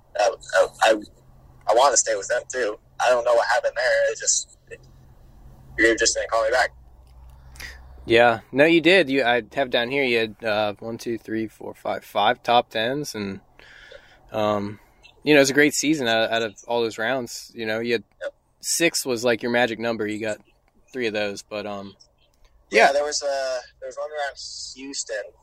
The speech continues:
Speaker 1: Uh, I should have podiumed. Uh, probably should have been close to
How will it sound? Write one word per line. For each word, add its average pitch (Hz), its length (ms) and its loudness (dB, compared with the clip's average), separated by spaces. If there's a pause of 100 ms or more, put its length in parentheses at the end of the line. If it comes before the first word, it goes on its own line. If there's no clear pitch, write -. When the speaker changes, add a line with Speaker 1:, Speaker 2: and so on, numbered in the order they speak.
(140)
Speaker 1:
Uh, 104 520 -4
I - 60 -4
should - 120 -2
have - 80 -10
podiumed. - 420 -4 (220)
Uh, 101 300 0 (260)
probably 156 380 -2 (100)
should 120 220 -2
have 117 140 -4 (460)
been 117 200 -12
close - 460 -2
to 104 200 -6